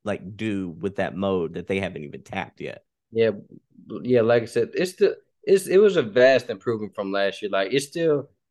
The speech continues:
Speaker 2: uh, I say it's still, to me, one of my favorite modes. Like, my
Speaker 1: Mm-hmm.
Speaker 2: factions, I, I
Speaker 1: I
Speaker 2: don't
Speaker 1: don't
Speaker 2: touch
Speaker 1: touch it.
Speaker 2: that.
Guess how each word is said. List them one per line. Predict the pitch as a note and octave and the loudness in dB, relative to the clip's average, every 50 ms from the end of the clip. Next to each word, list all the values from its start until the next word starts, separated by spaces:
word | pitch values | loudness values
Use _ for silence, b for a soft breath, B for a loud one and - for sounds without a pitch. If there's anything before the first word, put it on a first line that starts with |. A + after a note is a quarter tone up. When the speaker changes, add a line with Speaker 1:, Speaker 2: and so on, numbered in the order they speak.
| _ _ _ _ _ _ | _ _ _ _ _ _
Speaker 2:
uh, | - A#2+ B2 B2 A#2 A2 G2 F2 E2 - _ _ _ _ _ _ _ _ _ _ _ _ _ _ - | -4 -2 0 0 0 -2 -4 -6 -8 -12 _ _ _ _ _ _ _ _ _ _ _ _ _ _ -10
I | C3 E3 | -10 -8
say | - - A#3 G#3 E3+ | -2 0 2 4 4
it's | D#3 C#3 C#3+ | 2 0 0
still, | - C3+ C3+ C3+ B2+ B2 - - _ _ _ | 0 2 4 4 4 2 0 -4 _ _ _
to | - B2 G2 | -6 -4 -4
me, | F#2+ G#2+ A#2+ | -2 -2 -2
one | A#2+ G#2+ A2 A2+ A2 | -2 -2 -2 -2 -2
of | |
my | G#2 G2+ G2 - _ | -4 -4 -6 -8 _
favorite | G#2+ G#2+ G#2+ G2 F#2+ F2+ | -4 -4 -2 -4 -4 -6
modes. | F#2 G2 G#2 G#2+ G#2 G#2 G2+ - | -8 -6 -4 -4 -4 -6 -8 -8
Like, | F#2 F2 F2 F2 F#2+ | -10 -10 -10 -10 -8
my | F#2+ G#2 G#2+ - - | -4 -4 -4 -4 -2
Speaker 1:
Mm-hmm. | A2 G2+ G#2 G2+ | -2 0 0 -2
Speaker 2:
factions, | - - G#2 G2+ F#2 F2 | -2 -6 -8 -8 -8 -8
I, | F#2 G2 - _ _ _ _ _ _ _ _ _ - | -10 -10 -10 _ _ _ _ _ _ _ _ _ 0
I | G#2 | 2
Speaker 1:
I | A2 A2+ | 2 2
Speaker 2:
don't | |
Speaker 1:
don't | G#2 F2+ E2+ | 2 0 2
Speaker 2:
touch | G#2+ G#2 G2+ - | 2 2 2 2
Speaker 1:
touch | - | 2
it. | F2 | 4
Speaker 2:
that. | A2 G2+ G2 - - - | 4 4 4 2 -2 -8